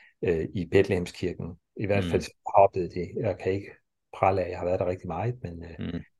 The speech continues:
Speaker 1: gange, jeg har oplevet det,
Speaker 2: Mm.
Speaker 1: øh, hvor man har forsøgt at kombinere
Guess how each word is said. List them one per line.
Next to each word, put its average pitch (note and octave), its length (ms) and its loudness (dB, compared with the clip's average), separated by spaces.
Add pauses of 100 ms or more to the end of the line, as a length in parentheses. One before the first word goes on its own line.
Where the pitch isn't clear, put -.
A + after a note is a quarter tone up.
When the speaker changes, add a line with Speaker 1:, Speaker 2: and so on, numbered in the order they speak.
(340)
Speaker 1:
gange, G2 240 2
jeg F#2+ 120 0
har E2+ 80 4
oplevet G#2+ 340 6
det, D2+ 220 -4 (400)
Speaker 2:
Mm. G2 60 -4 (180)
Speaker 1:
øh, F2 180 0 (1900)
hvor G#2+ 220 4
man G#2+ 120 8
har - 180 4
forsøgt B2 400 0
at A2 60 -8
kombinere G2 600 -2